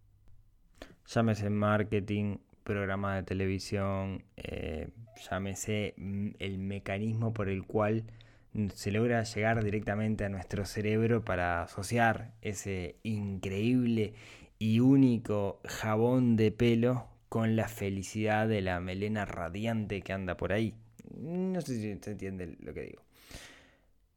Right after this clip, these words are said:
Creo que hace unos cuantos años el mercado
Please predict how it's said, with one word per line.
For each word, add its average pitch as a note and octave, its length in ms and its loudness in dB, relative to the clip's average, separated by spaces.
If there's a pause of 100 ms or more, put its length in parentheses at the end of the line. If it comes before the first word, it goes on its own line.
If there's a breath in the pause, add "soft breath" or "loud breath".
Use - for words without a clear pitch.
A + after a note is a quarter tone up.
(420)
Creo E3 180 4
que E3 60 6
hace D#3 120 -2
unos C3+ 140 0
cuantos B2 400 0
años A#2 420 -2 (540)
el A2+ 100 0
mercado G#2 1040 0